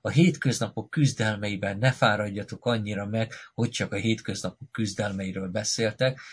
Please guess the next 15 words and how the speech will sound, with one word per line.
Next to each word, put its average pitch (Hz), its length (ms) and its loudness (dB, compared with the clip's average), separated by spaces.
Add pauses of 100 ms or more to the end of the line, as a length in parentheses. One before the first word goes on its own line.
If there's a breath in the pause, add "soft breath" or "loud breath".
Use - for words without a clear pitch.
(240 loud breath)
hanem 147 460 8 (200 soft breath)
merítsetek. 123 1040 6 (440 soft breath)
Merítsetek 131 800 6
abból 127 420 2
a 120 100 4
vízből, 117 680 2 (220 loud breath)
amelyet 117 720 4 (120)
szinte 127 440 6
úgy, 120 320 2
mint 117 220 -2
ahogy 104 320 0 (360 loud breath)
Péter 123 800 6
annak 120 440 0
idején, 113 460 2
miközben, 110 640 2